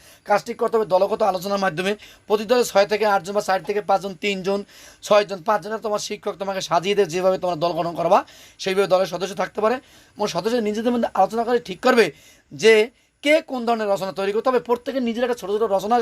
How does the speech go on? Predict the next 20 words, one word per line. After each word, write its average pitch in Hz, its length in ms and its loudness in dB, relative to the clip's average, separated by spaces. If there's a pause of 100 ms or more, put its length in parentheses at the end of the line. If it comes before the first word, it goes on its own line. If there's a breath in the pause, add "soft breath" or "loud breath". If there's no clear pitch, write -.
এখানে 190 180 0 (340 loud breath)
লিখতে 254 280 2
হতে 202 160 4
পারে। 135 200 0 (480 soft breath)
অনেক 247 240 4
বিষয় 226 240 0
থাকবে 196 240 -4
তোমাদের, 208 280 -2
সেই 190 200 -6
বিষয়গুলি 185 380 -6
আলোকে 175 260 -2
তোমাদের 175 280 0 (380 loud breath)
রচনা 165 260 0
লিখতে। 185 200 -4
আমি 180 220 2
একটি 302 200 0
নমুনা 208 280 -2
উত্তর 190 200 -6
দিয়ে 170 180 -6
দিলাম, 202 200 4